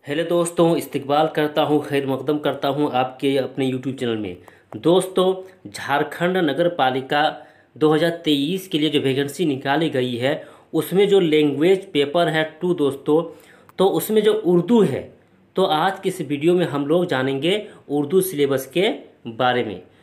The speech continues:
दोस्तों, आज की इस वीडियो में हम लोग देखेंगे कि जो लैंग्वेज पेपर उर्दू है, तो उर्दू सिलेबस में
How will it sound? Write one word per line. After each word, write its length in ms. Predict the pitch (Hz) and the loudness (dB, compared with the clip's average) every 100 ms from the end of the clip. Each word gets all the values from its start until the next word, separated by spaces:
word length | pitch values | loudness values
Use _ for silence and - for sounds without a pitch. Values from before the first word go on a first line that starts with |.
| _ _ - | _ _ 0
दोस्तों, 360 | 190 196 226 202 | 0 2 0 2
आज 220 | 190 208 | 2 0
की 60 | 214 | -2
इस 100 | 151 | -2
वीडियो 260 | 151 180 | 0 2
में 100 | 190 175 | 2 2
हम 180 | 151 | 0
लोग 160 | 156 180 | 2 2
देखेंगे 520 | 151 147 175 147 147 160 - - _ - | 2 0 0 0 0 -2 -8 -20 _ -4
कि 680 | 180 196 208 208 - - _ | 0 2 2 0 -4 -16 _
जो 180 | 131 175 | -2 0
लैंग्वेज 400 | 185 165 180 196 | 2 4 2 2
पेपर 360 | 170 156 175 175 - - - - - - - - - | 0 0 0 -2 -4 -20 -20 -20 -20 -20 -20 -20 -4
उर्दू 320 | 165 170 226 | 0 2 4
है, 480 | 190 165 190 - - - | 4 4 2 -2 -12 -6
तो 80 | |
उर्दू 280 | 165 175 226 | 0 0 0
सिलेबस 460 | 220 175 170 190 190 | 0 0 2 2 2
में 400 | 180 190 185 - | 2 2 0 -6